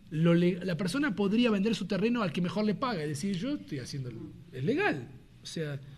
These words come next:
pero es inmoral porque había otra persona que lo perjudicaste, a tu vecino que ya tenía un territorio.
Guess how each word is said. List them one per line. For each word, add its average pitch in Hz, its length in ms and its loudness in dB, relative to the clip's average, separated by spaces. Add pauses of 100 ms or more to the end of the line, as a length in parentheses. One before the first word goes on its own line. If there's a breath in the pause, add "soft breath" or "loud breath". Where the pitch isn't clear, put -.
(600 loud breath)
pero 269 200 2
es - 300 -4 (180)
inmoral 233 500 2
porque 196 520 0
había 233 200 0
otra 214 180 -2
persona 226 340 -2
que 180 280 0
lo 180 120 0
perjudicaste, 196 680 -4
a - 60 -6
tu 160 80 -4
vecino 254 380 -2
que 196 60 -2
ya 180 80 -2
tenía 196 180 0
un 190 100 0
territorio. 175 600 -2